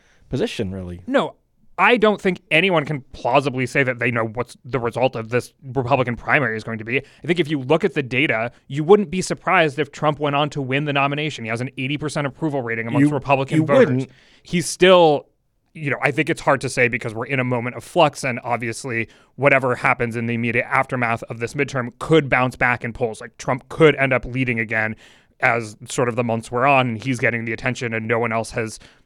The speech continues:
Speaker 2: jumped in the race or whatever. There's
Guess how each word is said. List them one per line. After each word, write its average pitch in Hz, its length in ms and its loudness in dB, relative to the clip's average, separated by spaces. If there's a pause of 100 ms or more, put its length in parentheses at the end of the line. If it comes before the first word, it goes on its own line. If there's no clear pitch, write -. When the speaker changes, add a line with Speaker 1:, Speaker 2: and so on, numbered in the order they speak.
(360)
Speaker 2:
jumped 135 220 4
in 139 100 0
the 127 80 0
race 120 220 2 (100)
or 131 180 2
whatever. 117 420 2 (560)
There's 131 300 -6